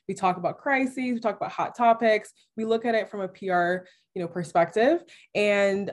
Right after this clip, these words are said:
I actually co-host this with two amazing P R professionals, uh, Tanya McKenzie and Michelle Garrett. So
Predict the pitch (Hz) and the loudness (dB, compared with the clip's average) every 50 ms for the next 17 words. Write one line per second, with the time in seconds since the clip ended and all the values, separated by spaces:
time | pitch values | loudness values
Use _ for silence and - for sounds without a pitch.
0 | - - 190 190 185 - 196 208 208 - - 254 233 - - 240 285 311 294 - | -4 -2 0 0 0 0 -2 -2 -4 -4 -8 -8 -6 -4 -2 -2 0 0 -2 -2
1 | 226 208 202 196 190 190 - - 220 190 185 185 175 170 175 190 202 233 233 233 | -4 -4 -4 -6 -10 -10 -8 -6 -4 -4 -2 -2 0 0 0 0 2 2 0 0
2 | 233 226 208 196 196 202 202 180 - 175 175 175 - 180 175 175 185 196 220 226 | -2 -2 -2 -2 -2 -4 -6 -2 0 0 0 -2 -4 -6 -4 -2 -2 -2 -2 -4
3 | - - - 180 175 170 175 - - 185 185 190 196 214 226 226 226 - 185 180 | -6 -6 -4 -2 -2 -2 -4 -6 -6 -6 -4 -4 -4 -4 -4 -4 -4 -4 -4 -4
4 | 185 175 175 180 180 175 185 180 - - - 180 175 170 175 175 170 - - 180 | -2 -2 -2 -2 -2 -2 -2 -4 -8 -10 -8 -6 -4 -4 -4 -4 -6 -8 -8 -10
5 | 175 - - - 175 156 143 151 170 180 180 - 370 381 277 175 - - - - | -10 -10 -6 -2 0 2 2 2 0 0 -2 -2 0 2 2 0 0 -2 -4 -4
6 | 180 165 160 165 | -2 -2 -2 -4